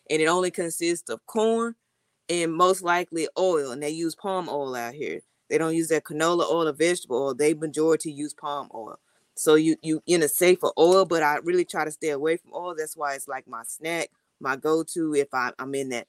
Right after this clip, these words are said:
that mood, you know, chippies, um, plantains or corn. These are the only two I buy because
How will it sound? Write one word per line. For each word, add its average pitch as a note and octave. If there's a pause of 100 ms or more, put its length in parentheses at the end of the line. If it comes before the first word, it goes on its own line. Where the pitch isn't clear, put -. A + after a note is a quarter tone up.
(120)
that A2+
mood, D#3
you D#3
know, D#3+ (560)
chippies, - (600)
um, D#3 (500)
plantains G3+
or D#3+
corn. D#3+ (100)
These D3+
are D3
the -
only F#3
two F3+
I D3
buy D#3
because D3